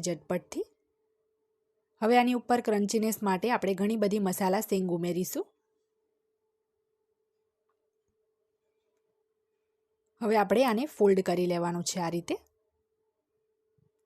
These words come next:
હવે ઉપરની સાઈડ ઉપર પણ આપણે થોડો ટોમેટો કેચઅપ અને જે ગાર્લિકવાળું મિશ્રણ રેડી કર્યું હતું એ એપ્લાય કરી લઈશું. અને સેમ આ જ રીતે બીજી પણ એક રોટલી આપણે રેડી કરી લેવાની છે. તો બંને રોટલી આપણે રેડી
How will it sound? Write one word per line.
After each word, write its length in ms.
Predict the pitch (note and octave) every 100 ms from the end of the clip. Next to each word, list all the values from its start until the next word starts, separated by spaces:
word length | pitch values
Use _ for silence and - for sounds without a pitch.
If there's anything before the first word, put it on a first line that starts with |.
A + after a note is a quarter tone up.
| _ -
હવે 120 | F#3+ G3
ઉપરની 380 | G3 B3 B3+ B3+
સાઈડ 240 | B3+ B3
ઉપર 240 | B3 A#3+ A#3
પણ 100 | A#3 G#3
આપણે 180 | G#3 B3+ -
થોડો 220 | C4+ B3
ટોમેટો 480 | D4+ G#3+ G3 G3+ G#3+ G#3
કેચઅપ 360 | F#3 F3 A3+ G#3+
અને 120 | F#3 F3
જે 80 | F3+ F3
ગાર્લિકવાળું 640 | F3 F#3 G3 F#3 F3 E3+ F3
મિશ્રણ 340 | E3+ A#3 A#3+
રેડી 180 | A3+ A3
કર્યું 240 | G#3+ G3+ G#3
હતું 280 | G#3 C4 - G#3+
એ 20 | G3
એપ્લાય 280 | - F3 E3+
કરી 180 | E3+ E3+
લઈશું. 320 | E3+ E3+ D#3+ F#4+ _ _ _ _ _ -
અને 200 | F#3 G3 G3+
સેમ 240 | B3+ C4 -
આ 140 | A3
જ 140 | A3 A#3+
રીતે 180 | A3 A#3 G#3+
બીજી 200 | G3 A3
પણ 220 | A3+ G#3+
એક 80 | G#3
રોટલી 280 | F#3+ F3 G3+ F#3+
આપણે 200 | F3+ B3
રેડી 220 | F#3+ F3+ F3
કરી 160 | E3+ E3+
લેવાની 320 | E3+ F3 F3 -
છે. 120 | F4+ - _ _ _ _ _ _ _ _ _ _ -
તો 140 | F#3
બંને 240 | G3 G#3+ B3
રોટલી 340 | A#3 G#3 A3 G#3
આપણે 200 | G#3+ G#3
રેડી 180 | F3+